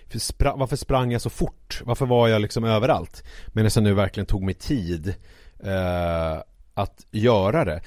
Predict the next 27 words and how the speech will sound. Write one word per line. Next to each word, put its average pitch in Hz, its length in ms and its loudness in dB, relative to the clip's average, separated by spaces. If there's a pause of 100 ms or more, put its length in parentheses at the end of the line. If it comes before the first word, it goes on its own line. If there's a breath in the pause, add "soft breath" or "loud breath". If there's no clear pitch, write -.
Och 113 180 -4
det 110 80 4
är - 40 4
inget, 170 360 0
det 117 120 -2
är 135 40 4
inget 117 200 0
medvetet 147 640 -2
som 101 120 -4
jag 80 80 -4
gör. 58 200 -10
Alltså, 123 300 0
och 123 220 2
det 131 100 2
är 131 40 4
det 143 120 0
jag 156 120 2
tycker 117 240 -2
är 107 140 2
häftigt, 101 260 -2
att 95 100 -4
det 110 80 -2
liksom 104 240 -2
inte 101 280 0
är 92 220 0
att 87 260 -6
jag 87 380 -2